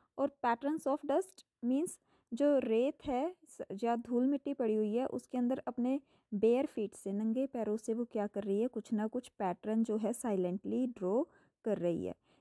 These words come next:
देखो ये बिल्कुल कॉन्ट्रास्ट में है, मदर उसको चीज़ें क्लीन करने के लिए कह रही है और उसके मन में विचार है कि वो बाहर फ्रीडम के साथ खेले और मिट्टी वगैरह इन सब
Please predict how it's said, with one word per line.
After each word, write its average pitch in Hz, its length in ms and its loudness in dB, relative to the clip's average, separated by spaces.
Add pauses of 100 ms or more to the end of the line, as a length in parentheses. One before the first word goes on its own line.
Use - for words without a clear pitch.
(120)
देखो 294 220 2
ये 349 160 6
बिल्कुल 302 280 -2
कॉन्ट्रास्ट 277 540 -2
में 240 100 0
है, 208 80 -2
मदर 202 300 0
उसको 285 300 -2
चीज़ें 254 360 0
क्लीन 247 280 2
करने 262 260 2
के 262 80 -2
लिए 262 120 2
कह 240 180 -2
रही 240 200 0
है 285 120 2
और 269 140 2
उसके 233 240 -4
मन 247 160 2
में 240 160 2
विचार 226 360 -2
है 269 140 0 (420)
कि 302 100 2
वो 302 320 2 (100)
बाहर 226 380 -2
फ्रीडम 240 460 0
के 285 100 0
साथ 254 180 -2
खेले 240 540 2
और 254 320 -2
मिट्टी 233 380 0
वगैरह 233 320 0
इन 240 140 2
सब 262 160 -2